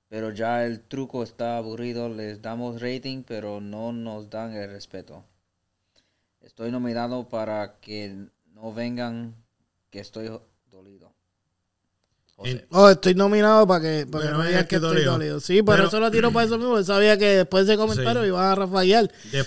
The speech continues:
Speaker 3: So, si tú sabes, ya tú te hueles que te van a rafaguear por un, por un,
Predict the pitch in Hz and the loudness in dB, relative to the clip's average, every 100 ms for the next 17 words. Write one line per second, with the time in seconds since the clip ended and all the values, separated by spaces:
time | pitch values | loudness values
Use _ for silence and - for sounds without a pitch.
0 | - 247 240 240 311 311 294 254 226 185 | 4 4 4 0 -2 4 6 6 4 2
1 | 214 254 262 277 269 254 226 208 196 202 | 2 4 6 8 10 8 6 4 4 4
2 | 240 254 220 254 254 247 233 196 - 185 | 4 4 4 2 2 4 4 4 -2 -2
3 | 190 226 - _ _ _ _ _ 196 190 | 0 -2 -6 _ _ _ _ _ 2 6
4 | 226 262 269 262 | 6 4 0 -2